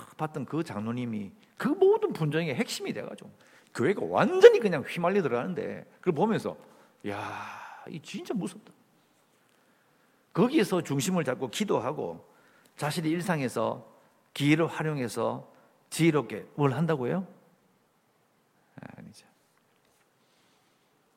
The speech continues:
좋게가 아닙니다. 좋게 보려고 하는 것이 아니라 탁월해야 한다는 겁니다. 마지막으로 네 번째입니다.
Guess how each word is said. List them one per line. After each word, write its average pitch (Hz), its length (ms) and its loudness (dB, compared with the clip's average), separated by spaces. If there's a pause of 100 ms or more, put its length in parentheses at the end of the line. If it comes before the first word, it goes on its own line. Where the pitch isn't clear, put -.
(100)
좋게가 180 460 -4
아닙니다. - 480 -12 (800)
좋게 - 280 0
보려고 214 240 4
하는 131 160 -2
것이 120 160 -8
아니라 - 380 -10 (360)
탁월해야 247 840 -2
한다는 107 340 -10
겁니다. - 240 -20 (1700)
마지막으로 135 500 2
네 117 120 2
번째입니다. 107 720 -4